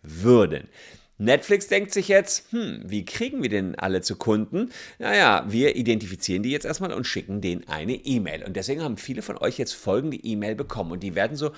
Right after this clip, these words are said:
sukzessive rausgerollt. Und da sagt Netflix jetzt hier ganz aktuell auf der Webseite, "Update zum Teilen von Netflix-Konten zwischen Haushalten. Ähm, ab heute senden wir die untenstehende E-Mail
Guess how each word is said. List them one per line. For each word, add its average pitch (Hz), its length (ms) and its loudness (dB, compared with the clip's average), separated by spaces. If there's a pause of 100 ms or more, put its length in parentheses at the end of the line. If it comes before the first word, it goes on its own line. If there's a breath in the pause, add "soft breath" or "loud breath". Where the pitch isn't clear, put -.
(180 loud breath)
sukzessive 123 1040 0 (360 loud breath)
rausgerollt. 101 1400 6
Und 87 80 -4
da 95 100 2
sagt 131 240 4
Netflix 127 460 0
jetzt 202 180 0
hier 165 320 2
ganz 98 260 2
aktuell 95 380 2
auf 170 100 2
der 90 140 2
Webseite, 98 400 0
"Update 120 360 0
zum 107 160 -4
Teilen 95 280 2
von 107 140 -2
Netflix-Konten 110 640 -2
zwischen 87 400 -8
Haushalten. 98 840 2 (400 loud breath)
Ähm, 107 300 4
ab - 260 -4
heute 139 300 6
senden 113 480 0
wir 95 180 2
die 85 120 0
untenstehende 92 500 -4
E-Mail 107 760 2